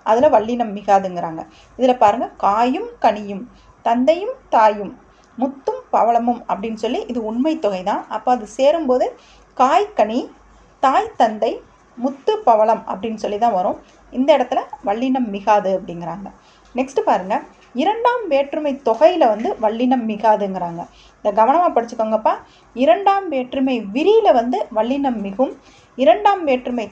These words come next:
தொகையில வந்து வல்லினம் மிகாது. கதை பிளஸ் சொன்னார் அப்படின்னு வரும்போது கதை சொன்னார் அப்படின்னு தான் வரும். கடல் பிளஸ்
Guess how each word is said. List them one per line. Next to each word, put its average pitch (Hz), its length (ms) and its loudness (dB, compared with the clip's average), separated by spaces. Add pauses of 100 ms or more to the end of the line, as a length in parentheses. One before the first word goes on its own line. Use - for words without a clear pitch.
தொகையில 320 400 4
வந்து 262 320 0
வல்லினம் 226 460 0
மிகாது. 190 460 -6 (420)
கதை 330 320 4 (120)
பிளஸ் 269 280 0
சொன்னார் 240 540 0
அப்படின்னு 226 280 -4
வரும்போது 214 580 -4
கதை 247 320 4
சொன்னார் 214 540 0
அப்படின்னு 190 280 -6
தான் 202 160 0
வரும். 196 260 -4 (400)
கடல் 320 400 6
பிளஸ் 285 240 2